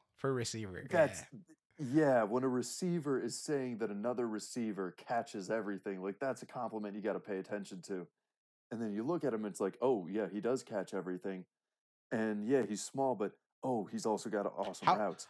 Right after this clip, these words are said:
Speaker 1: so
Speaker 2: Oh, he's also fast as shit."
Speaker 1: So on the size part, is there, like, anyone, like, as small? Like, uh, like, when I think of small receivers, I think of Steve Smith, but Steve Smith is actually, like, huge. You know? Or, like,
Speaker 2: Yeah. <laughs>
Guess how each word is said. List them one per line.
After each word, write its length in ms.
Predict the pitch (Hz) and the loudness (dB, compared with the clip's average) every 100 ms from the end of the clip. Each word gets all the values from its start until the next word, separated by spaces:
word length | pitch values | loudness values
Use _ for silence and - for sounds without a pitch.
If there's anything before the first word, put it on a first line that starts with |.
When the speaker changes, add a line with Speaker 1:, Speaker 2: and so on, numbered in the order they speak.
| _ | _
Speaker 1:
so 180 | - - | 2 6
Speaker 2:
Oh, 200 | - 98 | 6 4
he's 140 | 113 110 | 0 2
also 240 | 107 107 | 2 0
fast 340 | - 117 101 - | -4 -4 -6 -6
as 60 | |
shit." 340 | 87 131 98 - | -6 -4 -2 4
Speaker 1:
So 140 | 180 | 6
on 80 | 208 | 6
the 80 | 220 | 4
size 300 | 139 139 165 | 4 4 6
part, 280 | 220 226 - | 6 6 4
is 120 | 147 | 2
there, 140 | 202 | 4
like, 180 | 226 151 | 4 4
anyone, 640 | 147 170 175 180 180 151 123 | 2 2 2 2 2 0 -2
like, 160 | 131 - | -2 2
as 280 | 135 143 135 | 4 4 2
small? 540 | - - - 117 123 165 | -2 -4 -4 -2 0 4
Like, 240 | 160 - | 4 4
uh, 100 | 139 180 | 0 2
like, 160 | 180 | 4
when 120 | 170 185 | 4 4
I 40 | |
think 220 | 202 240 | 2 0
of 80 | 175 | 0
small 440 | - - 139 151 | 0 0 6 6
receivers, 480 | 156 139 131 139 151 | 6 4 0 0 2
I 60 | 139 | 2
think 200 | 170 - | 0 -2
of 60 | |
Steve 300 | - - 135 | -2 -2 -2
Smith, 300 | - 110 131 - | -2 -2 -4 -4
but 120 | - | -6
Steve 260 | - 139 135 | -4 -4 -4
Smith 260 | 156 143 | -2 -2
is 100 | 117 | -2
actually, 320 | 113 113 113 | -2 -2 -4
like, 220 | 95 87 - | -6 -10 -12
huge. 540 | - 107 90 71 - - - - - - - | -8 -8 -4 0 -2 -4 -18 -18 -20 -20 -4
You 120 | 175 | 2
know? 380 | 175 175 185 180 | 4 6 6 6
Or, 240 | - - | 6 10
like, 100 | 170 | 10
Speaker 2:
Yeah. 140 | 139 | 10
<laughs> 40 | 117 | 8